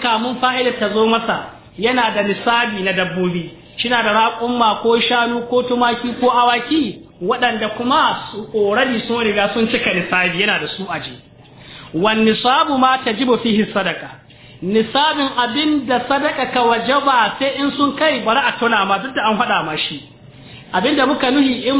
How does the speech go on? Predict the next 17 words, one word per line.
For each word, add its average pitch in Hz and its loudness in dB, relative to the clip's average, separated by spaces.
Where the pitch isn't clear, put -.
ma 277 4
khamsu 277 2
zawdin 247 2
min 269 2
al-ibili 269 2
ko 277 0
da 285 2
raƙumma 277 0
in 277 -2
raƙumma 277 2
na 262 2
biyar 214 0
shi - -6
an 269 0
nisabi 202 0
aƙallu 240 0
kenan. 151 -6